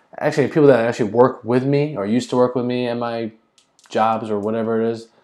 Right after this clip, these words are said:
they know that, like, every week I would post, like, an inspirational quote, depending if it was, like, sports or movies, whatever it was, or from a book.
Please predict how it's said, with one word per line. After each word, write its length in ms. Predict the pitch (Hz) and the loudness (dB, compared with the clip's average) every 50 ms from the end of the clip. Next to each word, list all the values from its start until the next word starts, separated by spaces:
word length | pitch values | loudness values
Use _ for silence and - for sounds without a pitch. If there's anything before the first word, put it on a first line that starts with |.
| _ _ _ _ _ | _ _ _ _ _
they 120 | - 135 147 | 0 0 2
know 160 | 151 151 147 | 4 6 6
that, 100 | 139 123 | 6 6
like, 200 | 113 110 113 - | 4 0 -2 -2
every 240 | 135 135 135 127 110 | 0 2 2 2 0
week 400 | 101 104 120 127 131 127 - - | 0 0 2 2 2 0 -2 -4
I 100 | 110 113 | -4 -4
would 160 | 113 107 110 | -2 -4 -6
post, 460 | - - - 113 113 120 117 113 - | -8 -6 -4 -2 -2 -2 -4 -6 -4
like, 160 | - 113 104 110 | -4 -4 -2 -2
an 140 | 101 - | -4 -4
inspirational 640 | 98 123 117 - - - 107 107 110 104 - 101 87 - | -4 -6 -8 -10 -4 -2 0 0 0 -2 -4 -10 -14 -14
quote, 480 | - - - 113 113 120 - - - _ _ _ _ _ _ _ _ _ _ _ _ _ | -12 -6 -4 -2 0 0 -2 -4 -10 _ _ _ _ _ _ _ _ _ _ _ _ _
depending 240 | - - 117 110 104 | -12 -8 -6 -6 -4
if 20 | |
it 20 | 98 | -4
was, 100 | 95 95 | -6 -8
like, 100 | 90 - | -8 -10
sports 800 | - - - - 113 113 117 123 123 127 120 117 - - - | -12 -16 -8 -4 0 2 2 4 4 2 2 0 -4 -6 -6
or 80 | 101 95 | -6 -6
movies, 520 | 98 113 127 131 131 127 127 131 131 123 | -2 0 2 4 4 4 4 4 2 4
whatever 280 | 127 165 190 190 170 151 | 4 6 6 6 6 6
it 80 | 147 | 6
was, 480 | 147 147 147 147 147 143 - - - _ _ _ _ _ _ | 8 8 8 6 6 2 -2 -8 -20 _ _ _ _ _ _
or 100 | - - | -6 -6
from 160 | - - 101 | -4 -6 -8
a 80 | 90 85 - _ | -10 -10 -12 _
book. 360 | - 139 139 139 139 - - | 4 4 6 6 4 2 -6